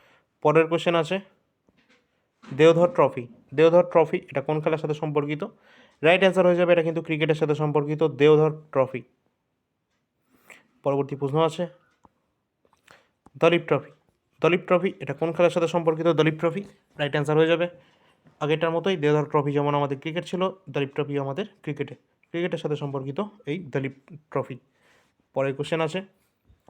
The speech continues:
গুরুত্বপূর্ণ কোশ্চেন, এটা অনেকবারই এসছে, যেটা হচ্ছে ডেভিস কাপ। ডেভিস কাপ এটা কোন খেলার সাথে সম্পর্কিত? ডেভিস কাপ রাইট আনসার আমাদের হয়ে যাবে কোনটা? লন টেনিস।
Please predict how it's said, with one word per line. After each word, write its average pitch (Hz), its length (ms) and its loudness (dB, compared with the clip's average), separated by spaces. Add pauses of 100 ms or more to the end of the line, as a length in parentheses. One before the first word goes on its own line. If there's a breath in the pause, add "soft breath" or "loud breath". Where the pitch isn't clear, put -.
(920)
গুরুত্বপূর্ণ 170 420 -2
কোশ্চেন, 156 240 -6 (120)
এটা 147 160 -2
অনেকবারই 143 360 0
এসছে, 143 160 -8 (140)
যেটা 139 180 -4
হচ্ছে 202 160 -10 (960 soft breath)
ডেভিস 170 320 4
কাপ। - 140 -12 (140)
ডেভিস 175 260 0
কাপ 196 120 0 (100)
এটা 151 160 -4
কোন 151 140 0
খেলার 143 200 -4
সাথে 143 180 -4
সম্পর্কিত? 139 340 -6 (100)
ডেভিস 139 260 -2
কাপ 175 120 0 (220)
রাইট 131 220 2
আনসার 135 240 -4
আমাদের 135 220 -6
হয়ে 135 160 -6
যাবে 131 180 -6
কোনটা? 156 200 -2 (600)
লন 139 140 2
টেনিস। 120 240 -12